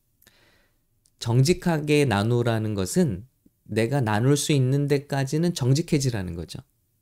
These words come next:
예를 들어, "어, 기도 제목 있어요?" 사람들에게는 계속 물어봐요. 그런데 자기는 기도 제목을 나누지 않아요. 그렇다면 절대 바람직한 이 깊은 관계가 형성되지 않는 거죠. 그런데 또 이런 경우도 있어요.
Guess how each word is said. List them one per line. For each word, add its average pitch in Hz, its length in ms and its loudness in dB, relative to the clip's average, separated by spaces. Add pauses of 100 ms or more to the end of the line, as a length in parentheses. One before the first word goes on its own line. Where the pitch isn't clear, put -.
(1000)
예를 131 180 0
들어, 135 300 2 (260)
"어, 104 220 -8 (200)
기도 135 220 4
제목 139 500 2
있어요?" 131 520 2 (1160)
사람들에게는 190 600 2
계속 135 240 2
물어봐요. 104 440 0
그런데 175 220 -2
자기는 160 460 0
기도 139 220 4
제목을 123 600 4 (180)
나누지 107 420 2
않아요. 87 280 -4 (640)
그렇다면 180 460 0
절대 165 640 -4 (1120)
바람직한 170 640 0
이 135 120 -2
깊은 143 360 0
관계가 147 300 0
형성되지 165 440 0
않는 101 200 -4
거죠. 98 340 -8 (460)
그런데 185 340 4
또 160 120 2
이런 143 220 6
경우도 127 240 4
있어요. 143 280 -8